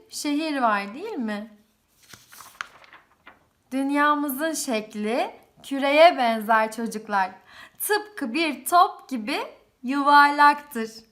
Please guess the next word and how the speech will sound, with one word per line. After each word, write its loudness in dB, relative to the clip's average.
Küre -2